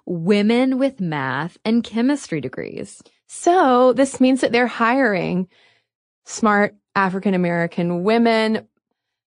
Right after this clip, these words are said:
Speaker 2: but this is also the era of segregation. So Black women at Langley worked, ate,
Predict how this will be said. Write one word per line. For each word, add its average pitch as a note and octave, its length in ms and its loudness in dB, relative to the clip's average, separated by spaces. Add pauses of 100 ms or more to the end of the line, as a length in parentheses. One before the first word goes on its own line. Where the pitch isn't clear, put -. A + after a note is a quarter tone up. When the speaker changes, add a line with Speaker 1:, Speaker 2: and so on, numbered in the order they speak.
(180)
Speaker 2:
but G#3 80 2
this A3 120 2
is G3+ 120 -4
also G3+ 440 0
the G3 200 -2
era F3 340 0
of E3+ 160 -4
segregation. E3+ 1080 -4
So G3 840 0 (920)
Black B3+ 280 2
women A#3 520 2
at G#3 160 -2
Langley G3+ 560 -2
worked, F#3 720 -2 (320)
ate, G#3+ 400 -2